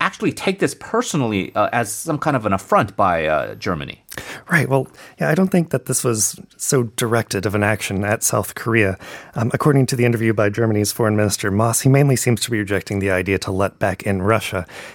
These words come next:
Speaker 2: and the idea of, uh, Korea joining is just tangential to that. Um, and when Trump called Korean President Moon Jae-in on Moon, on, uh, June first and invited him to the summit,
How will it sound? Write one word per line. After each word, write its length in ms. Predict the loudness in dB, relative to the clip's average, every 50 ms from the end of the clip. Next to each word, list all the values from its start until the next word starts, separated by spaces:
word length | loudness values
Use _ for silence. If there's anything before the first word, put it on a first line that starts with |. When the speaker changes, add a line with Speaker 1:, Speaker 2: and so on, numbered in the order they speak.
| -6 -2
Speaker 2:
and 220 | 0 0 0 0 -2 -2 -2
the 100 | 0 2
idea 340 | 2 2 2 0 0 -2 -4 -8 -20 -20 -20 -8 -2
of, 220 | 0 0 0 2 2
uh, 240 | 2 2 2 0
Korea 320 | -2 -2 2 4 4 4 4
joining 360 | 2 0 -2 -2 -2 -2 -2
is 200 | -2 -4 -4 -6
just 240 | -6 -6 -6 -6 -6
tangential 500 | -6 -6 -4 -2 -2 -2 -2 -2 -4 -8
to 160 | -6 -4 -2
that. 300 | 0 2 2 0 -2 _ -14 -20 -18 -18 -18 -18 -20 -20 -20 -20 -20 -18 _ -2
Um, 180 | -2 0 2 4
and 100 | 6 6
when 240 | 6 6 4 4
Trump 400 | 0 0 0 0 0 0 -2 -6
called 400 | -10 -4 0 2 2 2 2 0 -4 -8 _ _ -20 -10
Korean 240 | -2 2 4 4 4
President 360 | 4 2 2 2 4 4 4
Moon 200 | 6 6 6 6
Jae-in 340 | 6 6 6 6 6 6 4
on 280 | 4 4 4 4 4 4
Moon, 160 | 4 2 2 0 0
on, 160 | 2 2 4 4
uh, 160 | 4 2 2
June 240 | 2 4 4 4 4
first 480 | 2 0 0 0 0 0 -2 -2 0
and 100 | 2 4
invited 340 | 4 6 4 4 4 2 2
him 120 | 2 2
to 80 | 2 2
the 80 | 0 0
summit, 460 | 0 0 0 0 -2 -4 -6 -12